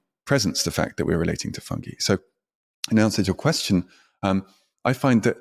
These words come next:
weaving the story of the living world that one might have, um,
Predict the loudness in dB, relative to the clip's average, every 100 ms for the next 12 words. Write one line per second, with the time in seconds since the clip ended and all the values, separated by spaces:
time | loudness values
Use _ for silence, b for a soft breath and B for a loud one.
0 | -2 2 4 4 4 4 2 0 2 2
1 | 2 2 2 4 4 4 2 -4 _ -6
2 | -4 0 2 2 0 -2 _ _ _ -4
3 | -2 0 -4 -10 b b 0 0